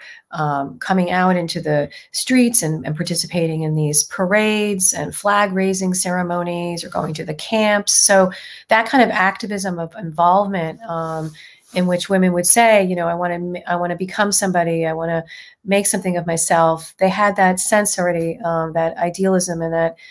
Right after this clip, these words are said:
um, drive. And so all these party organizations are part of their realization of that, like, um, and making it exciting. Um,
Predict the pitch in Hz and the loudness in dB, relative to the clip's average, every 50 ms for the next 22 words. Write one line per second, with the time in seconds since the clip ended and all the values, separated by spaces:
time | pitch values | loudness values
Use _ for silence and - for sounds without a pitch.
0 | - - _ _ _ _ - 170 170 165 160 160 156 185 202 208 214 208 196 180 | -20 -20 _ _ _ _ 0 2 2 2 0 -2 -2 2 4 4 6 6 6 6
1 | 175 170 170 - 175 170 170 170 165 165 165 165 - - _ - - - 175 175 | 4 2 0 -2 -4 -2 -2 -2 -2 -4 -4 -8 -10 -12 _ -8 -4 -4 -2 -4
2 | 170 - - 175 180 180 180 175 175 - - 208 196 190 190 175 170 175 170 160 | -4 -4 -2 0 0 0 0 -4 -6 -4 -2 0 2 2 2 0 0 -2 -4 -4
3 | 156 170 160 156 - 170 160 170 160 156 - 175 165 160 165 156 156 160 156 156 | -4 -4 -6 -6 -6 -8 -8 -8 -8 -8 -6 -8 -6 -6 -6 -8 -6 -4 -4 -4
4 | 156 151 151 175 175 170 165 156 151 180 190 208 - - 160 147 143 147 143 147 | -4 -6 -6 -6 -4 -2 -2 0 0 0 0 0 0 -2 -4 -6 -4 -4 -4 -4
5 | 165 170 - 226 160 151 - _ _ 220 160 156 156 151 151 151 151 151 151 - | -4 -6 -8 -10 -16 -20 -20 _ _ -6 -2 0 0 2 2 0 0 -2 -6 -10
6 | - - - 160 165 165 160 165 175 165 160 156 156 156 - - 180 190 185 170 | -18 -12 -6 -2 0 0 0 0 -2 -2 0 0 0 0 2 4 4 4 4 2
7 | 147 139 147 156 - - 156 151 151 151 151 151 | 0 -4 -6 -10 -8 -4 -2 -2 0 -2 -2 -4